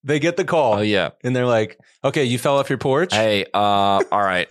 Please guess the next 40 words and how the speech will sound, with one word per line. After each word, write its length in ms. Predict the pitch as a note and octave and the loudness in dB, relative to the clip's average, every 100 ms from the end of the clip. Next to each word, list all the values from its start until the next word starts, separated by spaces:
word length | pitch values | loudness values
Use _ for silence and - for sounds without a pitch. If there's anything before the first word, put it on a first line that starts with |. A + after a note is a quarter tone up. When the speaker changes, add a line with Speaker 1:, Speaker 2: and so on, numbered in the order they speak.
| - | -6
Speaker 2:
It's 260 | F#2+ F#2+ G2+ | -6 -4 -6
an 60 | |
emer-, 260 | G2+ G2+ G2 | -2 -2 0
I 60 | - | -2
should 200 | - D#3+ | -2 -2
have 80 | A2+ | 0
called 240 | A2+ F#2+ | -2 0
the 140 | G2 | 0
non-emergency 680 | F2 F#2+ G2 F#2+ F#2 F#2 F2 | 0 0 0 0 -4 -6 -6
line, 320 | F2 F2 E2+ | -2 -2 -2
but 140 | E2+ - | -2 0
I 100 | E2+ | 0
don't, 260 | E2+ C#2+ E2+ | -2 -4 -2
I 80 | |
don't 180 | F2+ E2+ | -2 -2
have 180 | G#2+ D2+ | -4 -4
it 100 | C#2 | -2
handy. 440 | F2 F2+ G2 G#2 - _ _ - | -2 -4 -4 -6 -10 _ _ -2
Uh, 80 | F#2 | 0
I 120 | F2 | 0
fell 220 | - G#2+ | 0 -2
off 120 | G#2 | -2
my 80 | G2+ | -6
porch 520 | - G2 F2+ - - _ _ _ _ - | -2 0 -2 -4 -16 _ _ _ _ -4
and, 560 | F#2 F#2 F2+ F2+ F2 - | 0 0 0 -2 -6 -4
uh, 100 | F2 | -4
the 120 | E2+ | -4
scaffolding 600 | - A2 G2+ G2+ F#2+ F2 | -4 -2 -2 -2 -4 -6
fell 440 | - F#2 F2 E2 - | -2 0 0 -2 -4
on, 200 | E2 D#2+ | -4 -4
t-, 100 | - | -4
I'm 280 | F2+ F2 D#2 - _ _ _ _ _ _ _ - | -4 -4 -10 -14 _ _ _ _ _ _ _ -6
laying, 380 | G2 A2+ G#2 | 0 0 0
I'm 100 | F2 | -2
not 200 | B2 A#2+ | -2 -4
paralyzed, 580 | - A2+ A2+ F#2 D#2+ D#2 | -2 0 2 2 0 -2
but 100 | F#2+ | -4
I'm, 160 | F2+ F2+ | -4 -2
I'm 160 | D2+ F#2+ | -4 -4
fine. 500 | - A#2 F2+ C#2+ | 0 0 0 -6